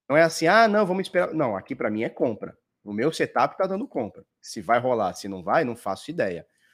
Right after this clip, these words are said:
O meu setup aqui tá dando compra, tá? É, agora, nesse momento, a gente pegar a máxima do dia, eu vou botar mais um, um, um, uma linha, é, horizontal aqui, ó. Máxima do dia, ó, coincidindo, máxima do dia que estamos agora, tá? Cinquenta e um e seiscentos.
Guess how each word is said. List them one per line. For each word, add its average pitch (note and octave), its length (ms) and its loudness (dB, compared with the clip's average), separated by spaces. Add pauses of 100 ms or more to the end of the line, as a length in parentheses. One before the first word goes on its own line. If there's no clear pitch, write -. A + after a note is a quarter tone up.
(140)
O A2 60 -8
meu B2+ 160 -2
setup A#2 420 -2
aqui A2 140 -6
tá C3+ 120 -2
dando C3+ 200 -6
compra, G2 340 -12 (180)
tá? A2+ 220 -4 (540)
É, C3 240 2
agora, D#3 460 8
nesse D#3+ 240 0
momento, D#3+ 240 0
a C3 40 -10
gente D3 160 -6
pegar C#3 220 2
a B2+ 40 2
máxima D3+ 480 2
do A#2+ 140 -4
dia, C#3 200 0
eu C3 40 2
vou A#2+ 100 -4
botar B2 220 -2
mais D3 240 2
um, E3 80 0
um, C3+ 440 -4
um, A2+ 360 -8
uma A2 180 -4
linha, A2 460 -6 (380)
é, E2+ 420 -18
horizontal G#2+ 580 -6
aqui, G2 220 -10
ó. F#2 100 -4
Máxima C3+ 400 -2
do A#2+ 80 -6
dia, C#3+ 260 0
ó, G#2+ 120 2 (400)
coincidindo, B2 580 -6
máxima A#2+ 300 -4
do A#2+ 80 -6
dia C3+ 160 -2
que - 80 -20
estamos G#3+ 300 -4
agora, D#3 400 6
tá? C#3 260 2 (360)
Cinquenta A#2+ 360 -8
e A#2 40 -2
um B2+ 60 -2
e C3+ 60 -4
seiscentos. D3 460 -4